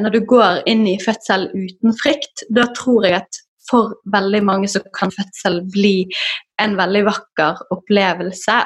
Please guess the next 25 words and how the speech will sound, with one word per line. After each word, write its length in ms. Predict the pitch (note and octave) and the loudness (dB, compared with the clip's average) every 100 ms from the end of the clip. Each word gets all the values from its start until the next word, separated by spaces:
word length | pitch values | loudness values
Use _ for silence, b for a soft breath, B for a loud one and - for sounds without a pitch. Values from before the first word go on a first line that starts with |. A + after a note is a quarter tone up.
| - | 0
og 120 | G#3 | 2
det 100 | A3+ | 2
er 180 | A3 G3 | 2 -2
noe 260 | F#3+ F#3+ G#3+ | -4 -2 -2
som 340 | - F3+ F3+ F#3 B B B B | 0 0 -2 -6 B B B B
jeg 120 | G#3+ | 0
synes 140 | C4 B3 | 2 4
det 80 | G#3+ | 4
er 60 | |
veldig 180 | F#3+ G#3+ - | 2 -2 -2
trist 300 | A#3+ A#3+ G3 | -2 0 -4
at 80 | G3 | -2
vi 80 | - | 0
ikke 320 | - - G3+ - - _ - | 2 4 2 0 -10 _ -4
snakker 520 | - G#3 - - A3 | 0 0 0 0 2
mer 300 | A#3 G#3+ F#3 - | 4 2 0 -2
om 260 | G#3+ F#3+ D#3 - | -2 -2 -4 -2
i 80 | G3+ | 0
dag. 340 | G#3+ F#3 G3+ G3+ | 2 2 0 0
Og 80 | |
jeg 100 | G#3+ A3+ | 0 2
vet 300 | C4+ C4 G#3+ | 0 0 -4
at 140 | G#3+ | -4
for 80 | G3+ | -4
eksempel 560 | A3+ G#3 - G3 F3+ | 0 0 0 -2 -2